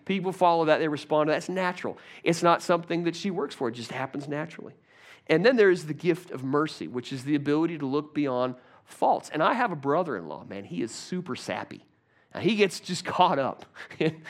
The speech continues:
in loving to, you know, just extend grace to people, mercy when they need it. And I need more of that in my life. Come on, somebody. <laughs> I heard that amen. Now, I, I've taught through this passage before, and I've taught,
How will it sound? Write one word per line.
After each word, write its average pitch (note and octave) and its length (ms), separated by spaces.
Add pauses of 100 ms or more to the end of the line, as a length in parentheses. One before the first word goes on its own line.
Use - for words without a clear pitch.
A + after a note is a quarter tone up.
(140)
in F3 160
loving D#3+ 320
to, C3+ 160 (260)
you F3+ 80
know, D3+ 160 (240)
just E3+ 220 (320)
extend G#3+ 640
grace F3+ 420
to D#3 80
people, D#3 340
mercy G3+ 460
when D3+ 180
they C3+ 140
need A#2+ 240
it. G2 160
And G2+ 180 (200)
I D3 100
need F3+ 160
more D#3 140
of C#3+ 80
that C#3+ 80
in B2+ 60
my B2+ 120
life. F#2+ 260
Come G2 100
on, E2 100
somebody. - 320 (920)
<laughs> - 0 (840)
I G2+ 120
heard C3 180
that A#2 160
amen. G2 340 (500)
Now, C3+ 140
I, E3 220
I've E3+ 120
taught - 360
through A3+ 160
this G3 160
passage F#3 500
before, C#3 640
and C#3 240
I've C3+ 160
taught, E3 440